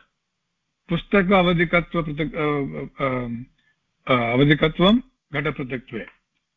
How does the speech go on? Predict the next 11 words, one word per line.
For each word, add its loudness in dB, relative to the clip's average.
घटः 0
भूतलात् 2
पृथक्, -6
भूतल 4
अवधिकत्वम्, -2
अवधिकत्वपृथक्त्वं 0
घटे, -6
तत्तत् 4
अवधिकत्वं 2
घटपृथक्त्वे 2
अस्ति। -6